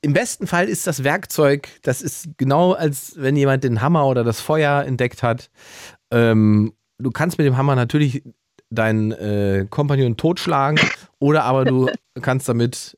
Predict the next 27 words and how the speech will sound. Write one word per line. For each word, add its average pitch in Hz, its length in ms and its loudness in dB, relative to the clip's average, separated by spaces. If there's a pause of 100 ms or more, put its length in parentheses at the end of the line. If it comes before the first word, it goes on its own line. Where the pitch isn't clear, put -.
in 135 120 -2
der 110 100 4
Höhle 123 280 4
was 110 360 -2
befestigen. 95 760 -6 (160)
So. 80 260 -4 (680)
Mit 127 140 0
Feuer 156 380 2
kannst 147 380 -2
du 139 340 4
das 127 260 -4 (140)
gefangene 135 420 -2
Schwein, 135 560 0 (480)
äh, 120 260 4
das 117 160 0
erlegte 127 380 -2
Schwein 139 380 0
grillen 165 640 2
oder 147 300 4
aber 131 220 4
du 131 100 0
kannst 135 200 -2
die 123 60 2
Höhle 135 240 4
vom 117 160 0
Nachbarn 113 340 0
anzünden. 78 460 -8